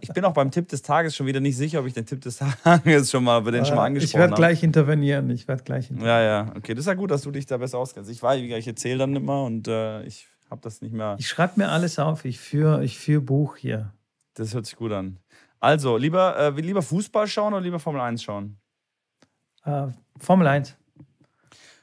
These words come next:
Speaker 1: Würdest du lieber ein Touch-Tennis-Trainer werden, wenn du da quasi eine Tennisschule hast und da, da du auch davon leben könntest, oder lieber ein Tennistrainer?
Speaker 2: Äh, die Frage hast du mir, glaub ich, auch schon gestellt.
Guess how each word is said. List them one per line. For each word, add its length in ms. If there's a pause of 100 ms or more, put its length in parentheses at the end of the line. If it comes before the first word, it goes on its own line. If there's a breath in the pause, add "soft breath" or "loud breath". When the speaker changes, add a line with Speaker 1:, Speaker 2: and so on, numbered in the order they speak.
(420 soft breath)
Speaker 1:
Würdest 300
du 60
lieber 500
ein 140
Touch-Tennis-Trainer 1200
werden, 340
wenn 120
du 60
da 100
quasi 240
eine 80
Tennisschule 480
hast 160
und 100
da, 420
da 320
du 200
auch 200
davon 280
leben 220
könntest, 340
oder 120
lieber 180
ein 100
Tennistrainer? 720 (1120 soft breath)
Speaker 2:
Äh, 120
die 140
Frage 300
hast 180
du 40
mir, 120
glaub 160
ich, 120
auch 100
schon 180
gestellt. 460